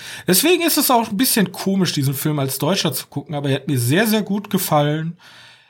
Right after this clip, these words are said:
Er hat schöne kreative Sachen. Ich musste herzhaft lachen. Ich hatte auch ein Kloß im Hals bei dem Film. Der hat eigentlich alles, was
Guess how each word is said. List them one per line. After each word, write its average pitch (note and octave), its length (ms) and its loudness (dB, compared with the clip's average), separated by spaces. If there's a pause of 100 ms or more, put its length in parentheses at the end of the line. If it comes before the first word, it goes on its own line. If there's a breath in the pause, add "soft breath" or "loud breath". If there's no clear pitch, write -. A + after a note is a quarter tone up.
Er C3+ 200 2
hat D3 220 0 (180)
schöne G#3+ 340 2
kreative F#3+ 560 0
Sachen. D#3 260 0
Ich C3 160 -2
musste D#3 280 -2
herzhaft G#3 640 2
lachen. D#3 420 0
Ich E3 160 0
hatte E3 160 0
auch C#3 140 -2
ein C3+ 80 -6
Kloß F#3 340 -2
im G3+ 140 4
Hals F#3 300 2
bei G3 120 0
dem F#3+ 160 -2
Film. G3 360 -4 (540 loud breath)
Der F3 80 0
hat G3 80 -4
eigentlich B3 320 0
alles, C4 400 2
was - 440 -2